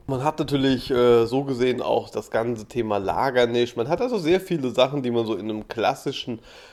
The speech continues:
Gewerbebetrieb hat, nicht. Ja, keine Büroflächen angemietet und all das. Und deswegen ist man natürlich so in so seinem, sagen wir mal, Zuhause, ne, in seinem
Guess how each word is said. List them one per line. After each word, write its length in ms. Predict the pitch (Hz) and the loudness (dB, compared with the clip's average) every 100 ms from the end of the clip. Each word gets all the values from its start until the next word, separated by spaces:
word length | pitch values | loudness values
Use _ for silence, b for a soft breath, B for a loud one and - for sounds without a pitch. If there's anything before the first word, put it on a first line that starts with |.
| B | B
Gewerbebetrieb 1200 | 120 147 120 147 214 220 151 123 - 120 139 139 139 | -4 -2 4 6 6 2 -6 -8 -8 -6 -6 -4 2
hat, 320 | 131 - - - _ | 2 2 -12 -20 _
nicht. 420 | - 190 - - - _ - | 4 4 4 -14 -20 _ -8
Ja, 180 | 92 120 - | -8 -8 -6
keine 200 | 113 107 | -4 -4
Büroflächen 640 | 101 117 143 147 127 127 | 0 2 2 2 -2 0
angemietet 680 | 107 120 113 113 117 113 107 B B B | 0 0 -2 0 0 0 -4 B B B
und 100 | 117 | 4
all 160 | 123 139 | 6 8
das. 180 | 117 | 6
Und 120 | 117 131 | 4 0
deswegen 560 | 143 147 175 202 202 B B B | 2 0 0 -2 -4 B B B
ist 180 | 170 170 | -2 2
man 100 | 185 | 2
natürlich 440 | 170 165 160 151 151 | 2 0 -2 -2 0
so 180 | 147 | 0
in 220 | 120 139 131 | 0 -2 -4
so 260 | 135 135 | -4 -2
seinem, 680 | 120 120 123 123 123 120 107 | 4 4 4 0 -4 -8 -6
sagen 200 | 123 143 | -4 0
wir 60 | 123 | 2
mal, 300 | 120 120 120 | 4 4 2
Zuhause, 800 | 123 - - 120 156 151 185 247 - | -2 -8 4 6 6 6 2 2 -4
ne, 240 | 127 131 156 | -2 -2 -2
in 160 | 123 | -4
seinem 380 | 120 120 120 117 | 2 4 4 -4